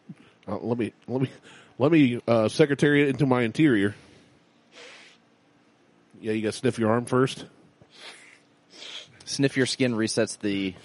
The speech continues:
Speaker 1: My left nostril
Speaker 2: Really?
Speaker 1: is completely
Speaker 2: Yeah.
Speaker 1: clogged.
Speaker 2: Your olfactory sensors. I he-, get a lot of cedar.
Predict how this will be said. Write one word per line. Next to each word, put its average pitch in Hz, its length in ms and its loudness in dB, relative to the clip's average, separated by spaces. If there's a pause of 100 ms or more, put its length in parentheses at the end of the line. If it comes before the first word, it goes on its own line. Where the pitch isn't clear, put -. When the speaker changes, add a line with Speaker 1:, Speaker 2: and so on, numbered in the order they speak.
(180)
Speaker 1:
My 131 140 4
left 143 200 2
nostril 131 360 2
Speaker 2:
Really? 202 80 10
Speaker 1:
is 175 60 0
completely 196 420 2
Speaker 2:
Yeah. 117 40 -8
Speaker 1:
clogged. 95 320 0 (1300)
Speaker 2:
Your 104 240 0
olfactory 98 480 -2
sensors. 92 460 -8 (2750)
I 117 120 -2
he-, - 180 -4 (260)
get 156 140 4
a 120 60 -2
lot 110 280 2
of - 60 -8
cedar. 92 440 -6